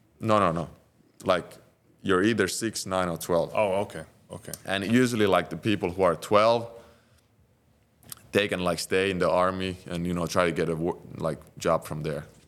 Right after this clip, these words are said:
Speaker 2: So now in Latvia we have this mandatory, uh, military service that's gonna start, I think, I'm not sure when it's gonna start, but it's gonna start s-,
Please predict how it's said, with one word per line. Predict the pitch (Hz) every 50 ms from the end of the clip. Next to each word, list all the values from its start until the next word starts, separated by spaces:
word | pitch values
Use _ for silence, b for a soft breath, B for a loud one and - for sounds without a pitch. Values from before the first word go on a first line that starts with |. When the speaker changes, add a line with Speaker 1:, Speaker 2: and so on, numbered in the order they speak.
| _ -
Speaker 2:
So | - - - - 101 98 98
now | 101 104 104 104 104 104 98 95 98
in | 98 95
Latvia | 95 101 104 101 - - 110 107 101
we | 101 101
have | 98 - 101 98 98
this | 98 - -
mandatory, | - 98 95 98 95 92 - - 98 98 98 98 98 98 95 95 95 95 95 95 92 92 95
uh, | 92 92 95
military | 92 95 95 95 95 90 - 98 95 95 92
service | - - 101 98 98 98 98 98 98 - - -
that's | - 92 87 -
gonna | - 92 90 90 90
start, | 87 - - - 104 95 95 95 95 95 98 - - - - - -
I | 95 92 92
think, | 92 - - - 95 95 95 95 95 95 92 - B B B B B B B B B B B B _ _ _ _ _ - - -
I'm | 113 113
not | 120 120
sure | - - - - 113 104 101
when | 98 101 101 101 104
it's | 90 95
gonna | 95 90 90
start, | - - 90 87 85
but | 85 78
it's | 82 82 -
gonna | 85 85 85 85
start | - - - 87 85 80 80
s-, | - - - - -